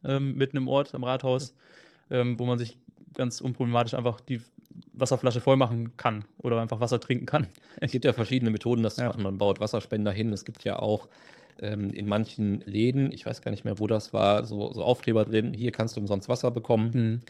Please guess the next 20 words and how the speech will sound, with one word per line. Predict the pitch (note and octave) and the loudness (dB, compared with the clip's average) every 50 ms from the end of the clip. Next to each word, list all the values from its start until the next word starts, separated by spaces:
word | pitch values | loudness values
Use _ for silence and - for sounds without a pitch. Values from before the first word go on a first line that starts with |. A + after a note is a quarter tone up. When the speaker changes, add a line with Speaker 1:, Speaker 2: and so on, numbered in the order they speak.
| - _ _ - | -20 _ _ -8
Speaker 2:
Das | A2+ G#2 | -4 -2
sind | B2 G#2+ | 0 4
ja | - G#2+ | 4 4
so | G#2 G#2+ | 2 2
ganz | F#2+ A#2+ C3 - | 0 0 0 2
einfache | - A#2 A2+ - A#2 G#2 A2+ G2+ | 0 0 2 2 0 0 0 -2
Dinge, | F#2 A2+ B2+ C3+ | 0 2 2 2
die | A#2+ A#2 A2 | 2 2 2
man | A2 G#2+ G#2 G#2 - - - - | 2 2 2 0 -2 -6 -10 -10
umsetzen | - B2 A#2+ B2 A#2+ - - A#2+ | -6 -4 -2 -2 -2 -4 -4 -6
kann, | - - A#2 A#2 | -4 -2 -2 0
die | G#2+ | 0
aber | G#2+ G#2+ G#2+ | 2 0 0
direkt | G#2 A2 G#2+ - G#2 | -2 -2 -6 -6 -6
auch | - | -6
einen | - - | -6 -8
Einfluss | - - - - - | -8 -8 -10 -10 -8
haben. | - - - - - _ _ _ _ _ _ _ _ - | -8 -10 -10 -10 -12 _ _ _ _ _ _ _ _ 2
Speaker 1:
Ja. | - A2+ - - _ - | 2 2 2 0 _ -2
Speaker 2:
Und | - A#2+ G#2+ G2 - | 2 2 2 2 0